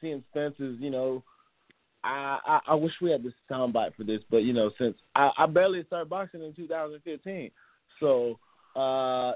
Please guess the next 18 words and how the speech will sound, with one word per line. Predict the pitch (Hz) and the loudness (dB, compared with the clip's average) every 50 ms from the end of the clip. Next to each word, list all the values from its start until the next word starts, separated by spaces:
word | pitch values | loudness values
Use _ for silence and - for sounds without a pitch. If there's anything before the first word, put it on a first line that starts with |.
| - - 147 135 - _ - - | -6 -10 -16 -20 -18 _ -20 -14
Spence | - - 190 196 196 185 | -6 0 0 0 2 2
having | 208 190 175 170 | 2 2 4 2
a | |
little | 165 160 170 170 160 156 | 2 4 4 4 4 2
too | - 175 | 0 -2
much | 165 151 143 135 - - | -2 -2 -2 -2 -2 -2
fun | 165 156 156 | 0 0 2
outside | 151 143 139 - 156 151 151 147 | 0 0 0 0 2 2 2 2
the | 143 139 | 2 0
ring | 139 139 139 | 0 0 0
might | 131 127 120 104 92 | 0 0 0 0 0
be | 139 139 127 | 0 0 0
a | 123 | 0
good | 110 135 139 123 120 | 0 0 0 0 2
reason | 135 139 135 135 147 135 - | 2 0 0 0 -4 -2 4
for | 139 135 127 | 6 6 6
Mikey | 120 131 135 135 127 120 | 8 6 6 6 4 4
Garcia | 117 131 117 120 - - 139 135 120 | 6 6 6 4 2 2 2 2 2